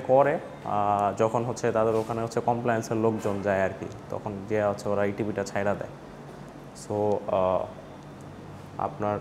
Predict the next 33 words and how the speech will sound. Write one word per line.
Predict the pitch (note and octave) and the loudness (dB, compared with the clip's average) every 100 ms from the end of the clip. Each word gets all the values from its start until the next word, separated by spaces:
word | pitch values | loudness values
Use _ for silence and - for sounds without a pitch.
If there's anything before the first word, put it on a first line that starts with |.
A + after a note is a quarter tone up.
| - | 2
এয়ার | B2 C3 B2+ | 4 6 6
পলিউশন, | B2+ B2+ - C#3+ C3 | 4 4 0 0 2
ওয়াটার | A#2+ C3 C3 | 4 4 4
পলিউশন, | C3 C3+ | 2 2
নয়েজ | D3 B2+ A2+ A2 A#2 - | 2 2 4 4 2 2
পলিউশন | B2 B2 | 2 4
হচ্ছে | B2 B2 C3 | 0 0 0
মূল | A#2 A2+ A2+ - - | 2 2 0 -4 -10
সবচেয়ে | - - A2 | -6 0 0
বেশি | A#2 A#2 | 0 2
ইয়ে | A#2 | 4
আর | A#2+ A2 | 4 4
কি, | C3 D3 G#2+ | 0 -4 0
but | G#2+ - - - - | 0 0 -8 -12 0
ওয়াটার | G#2+ A2+ B2+ B2 | 4 6 6 6
পলিউশনটার | B2+ B2+ C3+ B2 B2+ B2 | 4 4 2 0 0 0
ইম্প্যাক্ট | B2+ B2 B2+ D3 - - | -2 2 4 2 0 -2
আপনার | G#2 - - C3+ F#3+ - - - - - - - - - - - - | 0 2 2 2 2 -4 -14 -16 -16 -16 -16 -16 -16 -14 -12 -10 -2
সবচেয়ে | A#2+ - A#2 | 0 0 2
বেশি | B2+ C3 A2+ | 2 4 2
আর | G#2 | 4
কি | |
আমাদের | G2+ G#2 G#2 | 0 0 0
দেশে | G#2 - - | -2 -2 -2
টেক্সটাইল | G#2+ - A2+ | -2 0 0
ইন্ডাস্ট্রির | A2+ A2 - G#2 | 2 0 0 -4
জন্য, | G#2+ G#2 | -2 -4
যদি | A2+ A2 A2 | -2 -2 -4
স্পেসিফিক্যালি | - A2+ - A2+ A#2 A2+ A2+ | 0 0 0 -2 0 2 2
যদি | A2 A2 | 2 0
আমরা | G#2 G#2 | 0 -2
চিন্তা | G#2 A#2 A#2 | -2 -2 -2
করি। | G#2+ F#2+ | -2 -4